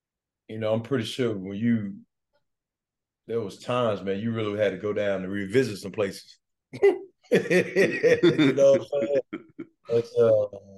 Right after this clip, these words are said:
Speaker 1: yeah, that's another episode.
Speaker 2: Yeah.
Speaker 1: You go revisit. That's big to do that, put a book out, you know, and, um,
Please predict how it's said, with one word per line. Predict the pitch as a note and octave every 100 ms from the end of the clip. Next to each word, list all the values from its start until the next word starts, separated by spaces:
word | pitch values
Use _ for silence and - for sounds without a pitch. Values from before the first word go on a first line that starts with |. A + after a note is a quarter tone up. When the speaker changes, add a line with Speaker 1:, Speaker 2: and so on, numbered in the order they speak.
| F#2+ -
Speaker 1:
yeah, | A#2+ A#2 G2
that's | A#2 C3
another | G#2+ G#2+ D3 B2 A2+
episode. | G2+ G#2 A#2 G#2+ G2 - _ _ -
Speaker 2:
Yeah. | G2+ G2+ A2+ - G#2+
Speaker 1:
You | A2
go | A2+
revisit. | G#2 G2 - B2 - _
That's | A#2+ A#2+ A#2 -
big | B2+ - - _ _ -
to | F2+
do | A#2+ A#2+
that, | A2+ G#2+ A#2
put | G2+
a |
book | F2+ A2+ -
out, | A2 G2+ - _ _ _ _ _ _ -
you | A2
know, | G#2+ G#2+ G#2
and, | G2+
um, | G2+ F#2+ F#2+ F2+ F2